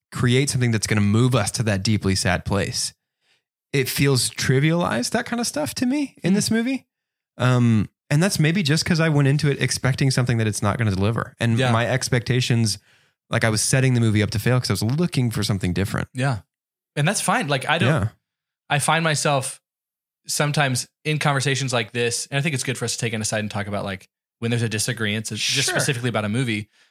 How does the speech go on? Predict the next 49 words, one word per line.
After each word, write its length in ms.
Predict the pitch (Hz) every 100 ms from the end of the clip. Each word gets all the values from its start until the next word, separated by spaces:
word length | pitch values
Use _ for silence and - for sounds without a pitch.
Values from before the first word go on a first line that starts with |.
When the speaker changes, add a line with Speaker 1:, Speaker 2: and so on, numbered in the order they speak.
| -
Speaker 2:
I 80 | 127
find 200 | 135 147
myself, 540 | 131 - 127 113 - _ _ _ -
I 60 |
think 180 | 127 175
when 80 | 143
I 80 | 127
was 180 | 127 123
my 140 | 117
unhealthiest, 880 | 113 117 107 117 - 165 190 - - -
and 120 | 131
even 180 | 131 131
sometimes 560 | 127 120 123 117 - - _ _ _
creeping 340 | - 131 117 117
into 240 | 110 113
a 60 | 104
podcast 680 | - 107 113 139 147 - - _
with 160 | 113 101 _ _ _ -
two 160 | 139
good 140 | 123 117
friends, 360 | 117 110 156 - _ _ _ -
is, 100 | 127
like, 100 | 127
I 80 | 131
find 220 | 131 131
myself 340 | 139 143 123
wanting 240 | 120 120 123
to 80 | -
convince 380 | 113 107 110 -
who 60 |
you're 180 | 107 104
wrong. 360 | 98 120 135 - _ 113 -
But 180 | 131 151
that's 160 | 156
Speaker 3:
<laughs> 20 | 160
Right. 180 | 143
Speaker 2:
not 280 | 151 147 - -
the 120 | 131
place 240 | 202 226
for 140 | - -
this. 280 | 87 101 -
Speaker 1:
Right. 260 | 107 92 -
Speaker 2:
'Cause 140 | 160
movie 180 | 156 185
making 280 | 156 147 135
is 80 | 110
art. 280 | 135 151 -
And 120 | 123
so 300 | - 135 123